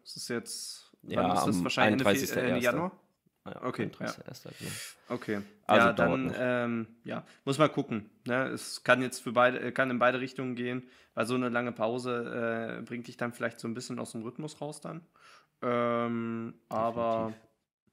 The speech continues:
Speaker 1: ja, muss man gucken, für wen das jetzt im Endeffekt dann am besten ist.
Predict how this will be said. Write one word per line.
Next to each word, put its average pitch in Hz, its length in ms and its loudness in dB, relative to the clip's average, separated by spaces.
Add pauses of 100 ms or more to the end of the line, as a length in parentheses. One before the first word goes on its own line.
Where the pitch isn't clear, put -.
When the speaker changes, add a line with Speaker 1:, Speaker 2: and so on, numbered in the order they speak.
(360)
Speaker 1:
ja, - 260 -12 (440)
muss 131 220 0
man 123 140 4
gucken, 117 320 -2
für 98 200 -6
wen 98 140 -4
das 101 180 -8
jetzt - 320 -14
im 117 160 -8
Endeffekt - 480 -18
dann 117 120 -12
am 101 120 -14
besten - 320 -18
ist. - 220 -20